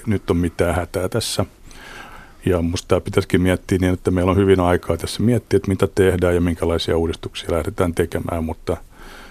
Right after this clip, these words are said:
mutta sanoisin, että seuraavan hallituksen työpöydällä tämä kysymys tietysti täytyy olla.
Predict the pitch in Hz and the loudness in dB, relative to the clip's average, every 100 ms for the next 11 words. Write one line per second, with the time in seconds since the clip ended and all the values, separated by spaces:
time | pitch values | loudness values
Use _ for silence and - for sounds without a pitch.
0 | - - 92 - 90 82 98 - 92 90 | -20 -8 -8 0 0 2 0 0 0 2
1 | 90 95 90 85 - 87 - 87 - 87 | 2 2 2 -2 -6 -4 -2 -2 0 -2
2 | 85 85 82 80 - 87 85 - - - | -2 -2 -4 -4 -4 -6 -8 -8 -10 -10
3 | - - - 98 90 - | -6 -6 -4 -6 -6 -10